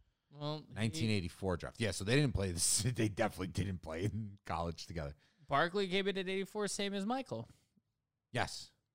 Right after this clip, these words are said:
Speaker 2: Yeah, yeah. Fifth overall.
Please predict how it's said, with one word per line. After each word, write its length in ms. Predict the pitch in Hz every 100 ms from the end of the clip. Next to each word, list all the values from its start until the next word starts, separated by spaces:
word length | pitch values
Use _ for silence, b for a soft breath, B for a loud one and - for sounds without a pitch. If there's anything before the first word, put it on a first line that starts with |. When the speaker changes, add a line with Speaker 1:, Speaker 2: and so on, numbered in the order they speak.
| _ _ _ _ _ _ _ _ _ _ _ _ _ _ _ -
Speaker 2:
Yeah, 100 | 87
yeah. 100 | 73 - _ _ _ _ -
Fifth 260 | 135 - 127
overall. 540 | 113 104 98 90